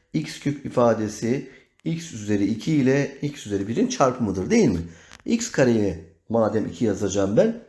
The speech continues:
bu şekilde x kareye benzetmek durumundayım. Polinomu tekrar şöyle yazayım.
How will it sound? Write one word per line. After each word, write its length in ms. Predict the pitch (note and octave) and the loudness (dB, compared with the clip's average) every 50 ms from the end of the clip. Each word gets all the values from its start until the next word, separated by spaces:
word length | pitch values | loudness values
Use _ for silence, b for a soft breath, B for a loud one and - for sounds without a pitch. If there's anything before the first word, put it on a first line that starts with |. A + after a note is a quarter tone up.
| _ _ - - | _ _ -10 -6
bu 100 | G#3 G3 | -4 -2
şekilde 340 | - C3 A#2+ B2 A#2 D3 | -2 -2 -2 -2 -2 -2
x 180 | F#3 F3+ - - | -2 -4 -4 -4
kareye 240 | - A#2+ - D3 D3+ | 0 4 4 6 6
benzetmek 560 | D#3 C#3 C3 B2+ C#3 C3 - E3+ E3 - - | 6 4 4 2 0 0 2 0 0 0 -2
durumundayım. 460 | - F#2+ G2 F#2 F2+ E2+ F2+ E2+ E2 - | -6 -8 -8 -8 -8 -8 -10 -12 -10 -6
Polinomu 420 | - E3+ F3 D#3+ C#3 A#2+ C#3 E3+ | -4 -2 0 0 0 0 0 -2
tekrar 360 | D#3+ F3 D#3+ E3 - A2 A#2+ C3+ | -2 -4 -6 -4 -2 -4 -4 -4
şöyle 280 | - - B2 A2+ C#3 | -4 -4 -2 0 0
yazayım. 380 | D#3 C#3+ A#2 A2 A#2+ G2 F2+ | 2 0 0 0 -2 -2 -2